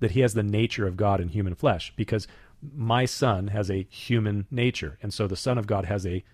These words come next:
he has the nature of God in human flesh. So, so that's the concept in that whole picture there. But it, the most important aspect of this whole sending of the Son is recognizing the whole purpose, the entire purpose of Jesus' coming to the earth was to deal with the issue of redemption, is what Galatians chapter four is saying.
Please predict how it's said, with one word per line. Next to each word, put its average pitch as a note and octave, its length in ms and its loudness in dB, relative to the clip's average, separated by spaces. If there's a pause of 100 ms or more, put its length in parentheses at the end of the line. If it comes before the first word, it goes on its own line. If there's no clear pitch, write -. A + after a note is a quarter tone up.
(240)
he B2 120 -2
has A2 120 0
the G2+ 100 -2
nature G#2 440 0
of F2 100 -6
God A2 260 0
in A2 180 -6
human F2+ 220 -4
flesh. F#2 300 -6
So, G2 200 -2 (340)
so G#2+ 140 -4
that's A2+ 180 2
the - 100 -6
concept G2+ 460 -4
in G2 80 -4
that G2+ 200 -2 (100)
whole G2+ 340 2
picture - 340 -2
there. F#2+ 140 -2
But A2+ 200 0 (300)
it, B2 140 -2 (380)
the C3+ 80 0
most D3+ 200 2
important C#3+ 320 2
aspect B2+ 360 0
of G2+ 80 -4
this G#2 160 0
whole G2+ 300 0
sending C3+ 520 2
of G2 80 0
the F#2+ 100 -2
Son A#2+ 320 0
is G#2 200 -4
recognizing G2+ 600 0 (380)
the B2+ 160 0
whole G#3 240 -2
purpose, - 380 0
the B2+ 100 0
entire C#3+ 600 0
purpose C#3+ 400 0
of G2 80 -4
Jesus' G2 460 -2
coming G2+ 340 -2
to - 120 -2
the G2 140 0
earth F#2+ 180 -2
was G#2 200 -2
to G#2 100 -8
deal G#2 320 0
with F#2+ 140 -4
the G2 140 -2
issue G2 200 -4
of F2 100 -6
redemption, F2+ 400 -4
is E2+ 120 -6
what F2+ 160 -8
Galatians F2+ 360 -6
chapter F#2 280 -6
four E2+ 240 -4
is D#2+ 80 -8
saying. G2 260 -2